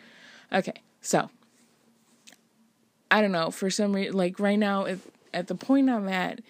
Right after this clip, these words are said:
it's where, um, Jean is in his room, mm,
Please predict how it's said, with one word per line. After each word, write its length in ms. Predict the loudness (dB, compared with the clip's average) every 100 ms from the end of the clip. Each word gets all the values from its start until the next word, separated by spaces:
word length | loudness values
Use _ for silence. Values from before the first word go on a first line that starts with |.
| -20 -20 -20
it's 320 | -4 -4 -4 -4
where, 720 | 0 2 2 0 -2 -6 -12 _ _ _ _ _
um, 640 | -8 -6 -6 -8 -10 -12 -16 _ _ _ _ _ _ _ _ -4
Jean 680 | 0 2 2 0 -2 -4 -4
is 1040 | -2 0 2 0 0 0 -2 -4 -8 -14 -16 _ _ _
in 200 | -4 -2
his 340 | -2 -2 -2 -2
room, 520 | -2 0 0 -2 -4 _ _ _ _ _ _ _ _ _ -20 -20 -20 -20 _ _ _ _ _ _ _
mm, 560 | -8 -6 -4 -6 -6 -10